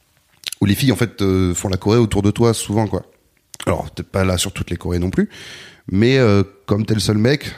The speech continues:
t'es, euh, bah, t'es un peu plus costaud, et du coup, euh, c'est toi qui va plus, euh, je dirais être, euh, ouais,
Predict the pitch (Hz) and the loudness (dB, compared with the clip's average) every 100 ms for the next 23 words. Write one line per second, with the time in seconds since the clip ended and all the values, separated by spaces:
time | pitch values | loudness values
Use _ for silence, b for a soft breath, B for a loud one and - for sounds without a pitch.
0 | - - 101 92 92 87 104 - 127 127 | -18 -4 0 2 2 0 -4 -2 0 0
1 | - - 107 147 202 165 - 98 98 90 | 2 0 2 0 -2 -6 -2 2 4 4
2 | 90 113 139 131 95 92 - - 110 - | 2 4 4 6 4 2 -2 -2 -2 0
3 | 92 90 110 104 95 90 87 85 85 87 | -2 -2 -2 -2 0 2 2 0 -2 -8
4 | B B B B B B B B B B | B B B B B B B B B B
5 | B _ - _ _ _ _ - - 85 | B _ -20 _ _ _ _ -16 -4 0
6 | 90 92 95 87 - 101 90 90 98 | 2 2 2 0 2 4 6 4 2